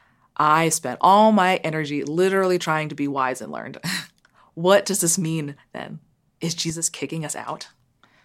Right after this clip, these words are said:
Thankfully, the passage right before gives helpful context about why Jesus is praying this restrictive prayer. Matthew eleven twenty to twenty-four says, "Then Jesus began to denounce the towns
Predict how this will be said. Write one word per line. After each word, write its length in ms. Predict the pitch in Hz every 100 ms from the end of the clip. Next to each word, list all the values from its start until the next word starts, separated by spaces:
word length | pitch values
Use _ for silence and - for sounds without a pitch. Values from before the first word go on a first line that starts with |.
| _ _ _ _ _ _ _ _ _ _
Thankfully, 640 | - 226 226 220 185 175
the 100 | 240
passage 400 | 180 - 160 165
right 160 | 147 147
before 540 | 147 - 135 135 139
gives 240 | 143 143 -
helpful 320 | - 151 156
context 540 | - 131 135 123 - -
about 240 | - -
why 420 | 143 139 135 139
Jesus 380 | 135 - 127 120
is 120 | -
praying 320 | - - - -
this 320 | 92 - - _ _ _ _
restrictive 640 | 151 - - 151 - -
prayer. 320 | - - - - _ _ _ _ _ _ - _ _ - _ _ _ -
Matthew 380 | 180 185 220 214
eleven 460 | 165 151 151 156
twenty 380 | 156 - 151 151
to 80 | 165
twenty-four 540 | - 139 143 135 139
says, 500 | 139 131 127 139 - - _ _ _ _ _
"Then 280 | 156 180 175
Jesus 400 | 165 202 220 240
began 480 | - 180 147 139 139
to 120 | 139
denounce 420 | 156 147 131 143 -
the 80 |
towns 600 | 160 - 123 123 147 -